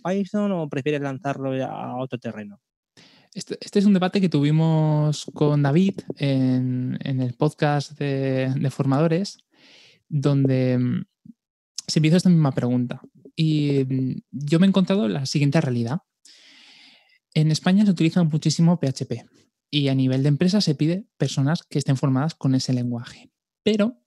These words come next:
Speaker 2: a nivel de, mm, ciertos estudios o ciertas empresas grandes, eh, Python suele ser más un estándar, ¿no? Entonces, lo que he visto ha sido de que cuando preparamos personas, yo, yo cuando empecé <laughs> a formar el tema de backends,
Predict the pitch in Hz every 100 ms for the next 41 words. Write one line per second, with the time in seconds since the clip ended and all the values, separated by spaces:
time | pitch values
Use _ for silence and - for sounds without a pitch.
0 | - 143 135 131 139 151 160 160 160 147
1 | 151 147 143 139 - 143 151 - - -
2 | _ _ _ - 160 156 147 135 202 214
3 | 185 180 180 175 139 147 147 147 143 -
4 | 135 180 185 170 226 _ - - - _
5 | _ - 147 139 135 135 - 165 160 147
6 | 156 156 _ - 139 135 - 151 139 -
7 | 135 123 117 - 175 - _ _ _ _
8 | - 151 151 131 - _ _ _ _ _
9 | _ _ - - 156 165 190 202 196 -
10 | 190 120 - 139 127 127 139 131 123 120
11 | - - 135 127 127 120 120 123 131 139
12 | 143 - - 147 - 151 127 - 147 147
13 | 135 - 165 190 175 170 170 165 - -
14 | - 143 135 131 131 131 135 131 147 139
15 | 143